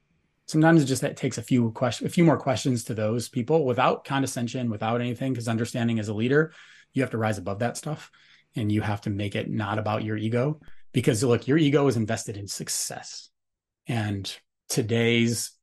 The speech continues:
shots have, shouldn't have anything to do with your ego, even though it's really hard. And I say this as somebody who's been dragged through the mud, both publicly and privately, throughout all these different processes, is being able to separate your ego, being comfortable with you're doing the right things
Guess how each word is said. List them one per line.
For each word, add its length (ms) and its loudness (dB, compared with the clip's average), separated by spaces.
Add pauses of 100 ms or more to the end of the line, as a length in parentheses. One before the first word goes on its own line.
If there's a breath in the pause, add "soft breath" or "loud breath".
(280)
shots 720 -2 (420)
have, 240 0 (100)
shouldn't 320 6
have 180 2
anything 400 4
to 60 -6
do 180 -2
with 180 -6
your 100 -6
ego, 440 -4
even 220 2
though 140 4
it's 160 -4
really 220 0
hard. 160 -2
And 80 0
I 40 0
say 220 -2
this 220 -2
as 100 -6
somebody 240 -4
who's 120 -6
been 100 -4
dragged 220 -6
through 100 -4
the 60 -6
mud, 320 -6 (120)
both 180 -6
publicly 360 -6
and 80 -6
privately, 520 0 (380 soft breath)
throughout 300 -2
all 140 -2
these 160 -8
different 220 -6
processes, 600 -4 (540 soft breath)
is 120 -2
being 140 4
able 100 4
to 60 0
separate 420 0
your 120 -4
ego, 200 -4
being 200 2
comfortable 380 -2
with 220 -6
you're 240 -4
doing 200 2
the 80 0
right 180 -4
things 380 -4